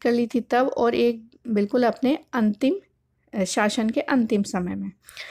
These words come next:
अब यहाँ पर <clears throat> धार्मिक नीति देखते हैं तो दिव्य दान से पता चलता है कि लोगों ने अशोक के प्रसिद्धि का कारण पूछा और इस पर ज्ञात होता है कि अशोक के जो चौरासी स्तूपों का निर्माण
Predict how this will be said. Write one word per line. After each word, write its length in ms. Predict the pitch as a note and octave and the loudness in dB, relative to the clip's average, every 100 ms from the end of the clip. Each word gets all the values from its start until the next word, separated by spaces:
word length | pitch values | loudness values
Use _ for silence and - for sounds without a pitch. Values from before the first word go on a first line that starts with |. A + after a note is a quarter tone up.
| - - | -18 -6
अब 140 | - C4 | 0 2
यहाँ 260 | D4 E4 | 2 2
पर 220 | D#4 D4 - _ - | 2 0 -2 _ -6
<clears throat> 220 | C4+ C4 G3 _ _ _ _ _ _ - - A3 | 0 0 -2 _ _ _ _ _ _ -20 -6 0
धार्मिक 460 | G#3 G3 G#3 C4 | 2 4 4 4
नीति 300 | C#4 C#4 C#4+ | 4 4 2
देखते 320 | C4+ C#4 C#4 C#4+ | 2 2 2 2
हैं 100 | C#4+ | 4
तो 100 | C4 | 4
दिव्य 260 | C#4 C#4+ | 4 4
दान 240 | C#4 C4+ C#4 | 4 4 4
से 100 | D4 | 2
पता 220 | C#4+ C#4 | 2 0
चलता 360 | C#4 C4 B3+ | 2 2 4
है 140 | B3+ C4 | 2 2
कि 200 | E4 G4 - - - - | 2 0 -4 -16 -14 -2
लोगों 600 | A#3+ B3 C4 C4 D4+ F#4 D#4+ _ - | 2 4 4 4 4 2 0 _ 0
ने 260 | B3 C#4+ | 4 4
अशोक 540 | D#4 B3+ A#3+ C#4+ D4 C#4+ | 2 2 2 2 2 2
के 100 | C#4 | 0
प्रसिद्धि 540 | C#4 B3+ C4 A#3 C4+ | 2 0 0 2 0
का 160 | C4 B3+ | 2 2
कारण 360 | B3+ A3 A#3+ | 4 4 4
पूछा 460 | C4 C4 B3 C#4 F4 - - - - | 2 0 2 2 0 -2 -16 -6 0
और 160 | A#3+ | 2
इस 140 | C4+ - | 2 2
पर 160 | C#4+ | 0
ज्ञात 340 | B3 C4 B3+ C4+ | 4 4 2 0
होता 220 | A#3+ A3+ | 2 4
है 200 | A#3 C4 | 4 2
कि 140 | C4+ | 2
अशोक 480 | B3+ B3 - C4+ D#4 E4+ D#4+ D4 _ | 2 0 0 2 2 2 0 0 _
के 140 | - B3+ | 0 2
जो 160 | B3+ | 2
चौरासी 580 | B3+ B3+ A#3+ A#3 A#3+ C4+ | 2 2 4 4 2 0
स्तूपों 440 | C#4+ - B3 C#4 C4+ | 0 0 -2 0 2
का 100 | B3 | 2
निर्माण 420 | A#3 A3 A#3 | 2 2 2